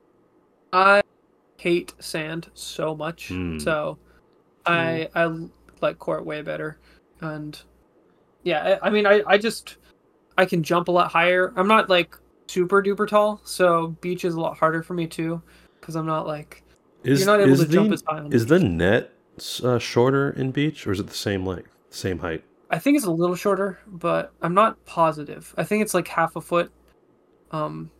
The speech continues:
Speaker 1: but I don't think it's as lo-, like, low as, like, at least in high school, the women's net is lower. It's, like,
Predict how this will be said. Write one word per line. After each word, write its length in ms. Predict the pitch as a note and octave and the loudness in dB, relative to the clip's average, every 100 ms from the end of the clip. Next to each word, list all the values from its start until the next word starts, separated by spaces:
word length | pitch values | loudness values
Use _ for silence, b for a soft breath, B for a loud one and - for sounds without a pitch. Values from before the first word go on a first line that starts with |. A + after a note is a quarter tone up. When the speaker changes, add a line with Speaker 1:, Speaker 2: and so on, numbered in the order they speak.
| _ _ _ _ - - | _ _ _ _ -10 2
Speaker 1:
but 120 | F#3 | 6
I 80 | F#3 | 8
don't 180 | G#3+ G#3+ | 6 4
think 140 | G#3+ | 0
it's 140 | F#3 | 0
as 160 | F3+ D#3 | -2 -4
lo-, 280 | E3 E3 E3+ _ _ - | -6 -6 -8 _ _ -6
like, 320 | D#3+ D#3 - - | -6 -6 -12 -8
low 280 | D#3+ D#3+ D#3+ | -2 0 -2
as, 180 | D#3 | -4
like, 240 | E3+ D3+ - _ _ _ _ _ _ _ _ _ | -6 -6 -12 _ _ _ _ _ _ _ _ _
at 100 | F#3+ | 4
least 220 | G#3+ C#4+ - | 6 4 2
in 100 | F3 | 0
high 200 | E3+ F3 | 4 2
school, 320 | D#3+ F3 E3 | 2 -2 -2
the 100 | D#3+ | -4
women's 420 | D#3 E3 E3 F3 F#3+ | -4 -4 -4 -6 -4
net 180 | F#3 | -4
is 200 | F3 E3 | -4 -8
lower. 380 | E3 D#3+ F3+ G3 | -4 -2 0 -2
It's, 180 | F#3 - | -6 -8
like, 340 | E3 D#3 - | -8 -8 -16